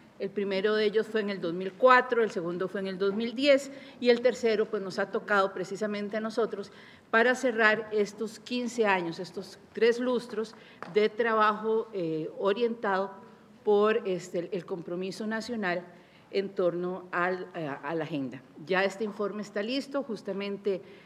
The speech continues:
se presentará, se entregará ante el organismo y la representación de Naciones Unidas para, este, obs-, para dar cuenta de cuál ha sido el rendimiento del país. Es un,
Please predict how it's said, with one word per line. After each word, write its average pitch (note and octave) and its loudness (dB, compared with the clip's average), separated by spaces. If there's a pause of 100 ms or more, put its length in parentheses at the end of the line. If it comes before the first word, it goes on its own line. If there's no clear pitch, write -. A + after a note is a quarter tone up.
(140)
se G#3 -4
presentará, F3 -2
se G3+ -10
entregará E3+ -4
ante D#3 -8 (380)
el E3+ -6
organismo F3+ -2
y F3+ -12
la E3 -8
representación E3 -6
de G3 -8
Naciones F3+ -8
Unidas B3+ 0 (580)
para, G#3 4
este, D#3+ -2 (180)
obs-, G3 -2 (160)
para F3 0
dar A3+ 2
cuenta A3+ 0
de G3+ 0
cuál G3 -2
ha G#3 -2
sido F3 -4 (440)
el G3+ 0
rendimiento F3+ -2
del E3+ -6
país. C3 -10 (420)
Es G3+ 0
un, G#3 0